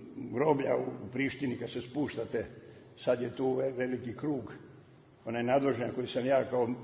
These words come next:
inženjerac sa mojom četom četrdeset osam sati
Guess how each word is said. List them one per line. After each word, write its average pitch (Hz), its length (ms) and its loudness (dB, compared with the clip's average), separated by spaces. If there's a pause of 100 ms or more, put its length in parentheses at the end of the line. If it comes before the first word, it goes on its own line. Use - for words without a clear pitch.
(420)
inženjerac 120 640 6
sa 117 80 6
mojom 120 420 6 (600)
četom 120 440 4 (1900)
četrdeset 123 380 4
osam 120 260 4
sati 120 440 4